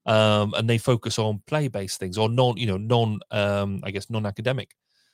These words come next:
type, uh, type approaches. And so what this is gonna push is a different way of educating, um, and a different way of assessing how we do the,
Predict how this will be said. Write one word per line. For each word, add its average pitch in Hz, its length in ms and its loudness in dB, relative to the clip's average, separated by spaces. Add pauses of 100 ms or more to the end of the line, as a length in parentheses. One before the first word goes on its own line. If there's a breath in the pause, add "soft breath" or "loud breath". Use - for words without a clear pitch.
(160)
type, 95 280 0 (220)
uh, 90 300 -6
type 104 200 -6
approaches. 95 460 -6 (440 soft breath)
And 135 160 2
so 135 380 2 (580)
what 143 220 0
this 151 160 0
is 156 80 -2
gonna 120 200 0
push - 320 -6
is 117 120 -4
a 120 40 0
different 131 520 -4
way 107 220 -2
of 101 80 -6
educating, - 640 -10 (600)
um, 101 380 2
and 107 80 0
a - 20 -2
different 107 320 -4
way 98 100 -2
of 95 100 -4
assessing 104 360 -6
how 98 140 -6
we 98 100 -6
do 101 100 -4
the, 98 220 -2